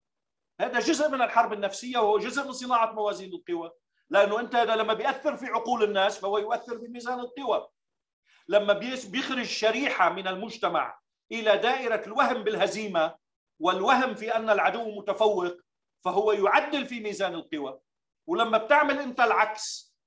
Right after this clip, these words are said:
بعملية أو بموقف أو ب، آه، انتصار ميداني، فأنت تحدث تحولا في الوعي، وهي أهميته. وهذا التحول في الوعي يعدل في ميزان القوى.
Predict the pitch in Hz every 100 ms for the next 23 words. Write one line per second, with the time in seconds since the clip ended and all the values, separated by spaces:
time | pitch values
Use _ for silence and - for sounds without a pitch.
0 | _ _ - 190 180 208 220 247 220 160
1 | - 190 196 214 240 247 - 160 - 180
2 | 180 196 190 185 _ _ - 160 156 156
3 | 151 151 143 139 135 - 196 208 214 226
4 | 240 233 214 214 233 226 202 185 - _
5 | _ 190 220 214 202 247 262 190 220 208
6 | - - 226 247 247 233 220 254 302 294
7 | - - _ _ _ _ _ _ - 165
8 | 302 285 269 262 254 - 139 - _ _
9 | 160 202 285 277 - - 226 233 214 185
10 | 190 240 277 226 185 277 285 269 262 247
11 | 247 254 254 254 269 262 202